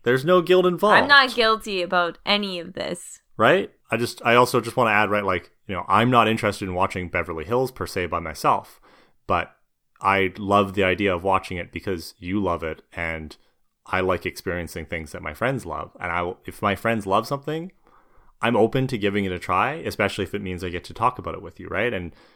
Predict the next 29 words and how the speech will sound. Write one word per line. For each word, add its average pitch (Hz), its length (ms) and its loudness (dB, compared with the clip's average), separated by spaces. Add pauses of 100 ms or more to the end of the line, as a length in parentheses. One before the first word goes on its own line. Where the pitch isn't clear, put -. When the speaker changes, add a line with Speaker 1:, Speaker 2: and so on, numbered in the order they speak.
(200)
Speaker 1:
watching 113 420 2
these 101 160 -2
shows 117 440 2
is 90 100 -8
kind 101 220 -2
of 95 120 -6
like 87 420 -4
another 92 300 -4
way 90 160 -2
of 87 100 -8
getting 87 260 -4
to - 120 -14
know 87 120 -4
you 87 140 -6
better 76 420 -10
and 80 120 -14
getting 82 220 -8
to - 60 -14
understand 92 540 -6
you, 80 140 -14
because - 180 -18
I'm 82 220 -6
watching 98 360 -2
these 80 260 -10
and 87 140 -14
I'm 85 80 -8
not 98 140 -6
necessarily 90 520 -6
thinking 87 420 -10